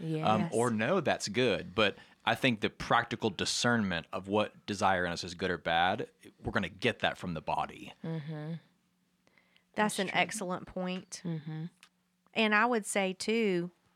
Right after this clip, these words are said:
Speaker 3: even outside of a life group, whatever the composition of your life group is, do you have one or two people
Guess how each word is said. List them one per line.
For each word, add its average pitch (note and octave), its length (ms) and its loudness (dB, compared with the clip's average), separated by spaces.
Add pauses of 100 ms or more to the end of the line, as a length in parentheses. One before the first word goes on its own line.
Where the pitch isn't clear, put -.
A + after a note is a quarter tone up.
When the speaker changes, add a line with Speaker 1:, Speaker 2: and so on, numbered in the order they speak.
(760)
Speaker 3:
even G#3+ 320 0
outside G3 680 4
of E3+ 600 0 (720)
a F#3 80 2
life F3+ 380 2
group, E3+ 260 -6
whatever F3+ 680 -2 (440)
the E3+ 320 -2 (1160)
composition F#3+ 720 -2
of E3+ 160 -4
your E3 160 -2
life F3 320 -2
group E3 240 -8
is, D#3+ 280 -6
do E3+ 100 -8
you F#3+ 140 -4
have G3+ 280 -4
one F#3 260 -4
or F3+ 80 0
two F3+ 280 -6
people E3 580 -6